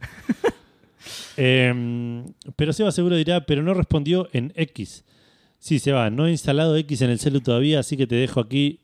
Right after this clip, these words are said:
tu segmento favorito. Yo sé que extrañaban, que lo extrañabas, pichón.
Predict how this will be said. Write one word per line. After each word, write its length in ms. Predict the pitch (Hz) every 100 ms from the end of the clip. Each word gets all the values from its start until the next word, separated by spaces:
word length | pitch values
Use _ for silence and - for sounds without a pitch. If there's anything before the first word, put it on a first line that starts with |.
| -
tu 120 | -
segmento 480 | - 127 139 170 139
favorito. 600 | 135 123 156 160 139 143 - - _ -
Yo 160 | 156
sé 180 | 127 160
que 80 | 139
extrañaban, 840 | - - 120 131 147 139 139 147 - -
que 240 | 117 117
lo 100 | 110
extrañabas, 460 | 110 - 117 98 87
pichón. 340 | - 123 101